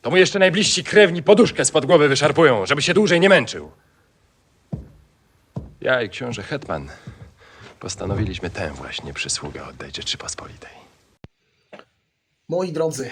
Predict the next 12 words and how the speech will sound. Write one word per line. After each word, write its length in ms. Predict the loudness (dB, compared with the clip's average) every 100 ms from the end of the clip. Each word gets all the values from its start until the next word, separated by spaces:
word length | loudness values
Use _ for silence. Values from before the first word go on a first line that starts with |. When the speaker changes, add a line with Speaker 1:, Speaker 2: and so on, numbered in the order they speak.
| -10
Speaker 2:
e, 380 | -8 -6 -6 -8
na, 360 | -10 -8 -8 -10
tutaj 380 | -10 -6 -6
na 100 | -4
moim 260 | -6 -6 -6
kanale 420 | -10 -6 -4 -2
są 180 | -4 -6
pewne, 360 | -8 -8 -12 -10
pewnie 380 | -10 -8 -10
słuchacze 680 | -10 -10 -8 -6 -4 -6 -6
i 80 | -8
oglądacze 680 | -10 -10 -10 -8 -6 -8